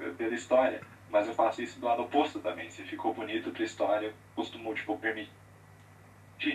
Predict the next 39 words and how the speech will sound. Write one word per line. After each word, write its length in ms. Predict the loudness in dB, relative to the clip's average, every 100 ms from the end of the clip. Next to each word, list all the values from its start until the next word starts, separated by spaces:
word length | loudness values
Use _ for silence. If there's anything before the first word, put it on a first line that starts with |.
| -4 -14
né? 100 | -16 -14
Tipo, 180 | -10 -8 -4 -4 -6
situações 360 | -8 -8 -6 -6
tipo 160 | -6
a 40 | -6 -6
tua. 180 | -10 -10 -14 -12 -12 -8
Ah, 140 | 2 4
e 40 |
da, 140 | 6 6
da, 160 | 6
da 140 | 6 4
tua 140 | 4
novel 220 | 4 4
que 60 | 2
você 60 | -2
tava 140 | 0
jogando 180 | -2 -6 -8 -8
antes, 160 | -8
que 60 | -8
tu 60 | -2
falou, 180 | 0 0
por 80 |
exemplo, 340 | 0 -2 -2 -8 -12 -20 -20 -20 -20 -20 -20 -20 -20 -20 -8
uma 80 | -2
ideia 220 | 2 2
genial, 340 | 0 0 0
só 120 | 0
que 60 | -4
o 40 |
personagem 340 | -4 -4 -4 -4
dele 120 | -4
é 120 | -2
burro, 240 | -2 -4 -6 -10
né? 160 | -8 -8 -10 -18 -18 -18 -20 -20
Então 640 | -16 -8 -4 -4 -4 -2
é 100 | -2
foda 300 | 4 6 6
porque 160 | 0 -6
ele 160 | -6